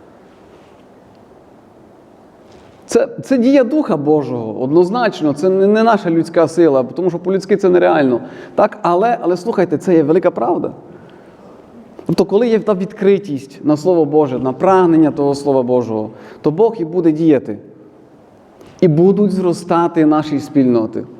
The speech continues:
Одна з основних проблем наших спільнот полягає в тому, що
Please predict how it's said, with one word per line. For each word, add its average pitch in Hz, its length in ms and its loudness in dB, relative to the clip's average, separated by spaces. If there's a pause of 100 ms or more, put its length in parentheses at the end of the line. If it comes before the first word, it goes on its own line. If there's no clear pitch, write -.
(680)
Одна 180 540 2
з 180 100 -10
основних 156 520 0
проблем 160 500 2 (120)
наших 175 340 -2
спільнот 156 460 2
полягає 143 260 2
в 151 60 -4
тому, 190 260 0
що 160 240 -2